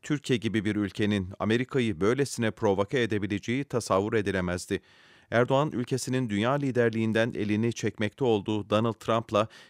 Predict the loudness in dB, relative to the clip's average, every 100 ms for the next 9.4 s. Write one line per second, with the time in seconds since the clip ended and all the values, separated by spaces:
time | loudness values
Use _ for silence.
0 | _ -2 2 2 2 -2 2 4 6 6
1 | 4 2 2 2 0 -2 0 2 2 2
2 | 0 -2 -2 0 0 -2 -6 -2 0 0
3 | -2 _ _ _ _ -4 0 0 2 2
4 | 4 2 2 0 0 4 4 4 4 4
5 | 4 0 2 0 2 0 2 0 -2 -2
6 | 0 -2 -6 -4 -2 0 0 2 0 0
7 | 0 -2 -2 -2 -4 -10 _ 0 2 4
8 | 2 2 2 2 -2 0 0 2 2 2
9 | 0 2 2 2